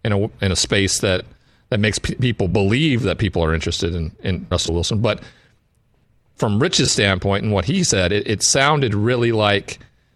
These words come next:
uh, they're set with, with, uh,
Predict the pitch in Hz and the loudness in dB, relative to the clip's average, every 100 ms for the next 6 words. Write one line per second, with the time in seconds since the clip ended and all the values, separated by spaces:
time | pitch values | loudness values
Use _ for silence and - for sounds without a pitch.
0 | _ _ _ _ _ _ _ _ 110 98 | _ _ _ _ _ _ _ _ -6 -6
1 | 95 190 - 117 - 143 127 - 143 - | -6 -10 -2 0 2 0 0 0 -4 -4
2 | - _ _ _ 120 120 - - - - | -14 _ _ _ -4 -4 -6 -12 -8 -4
3 | - 110 113 | -2 -2 -2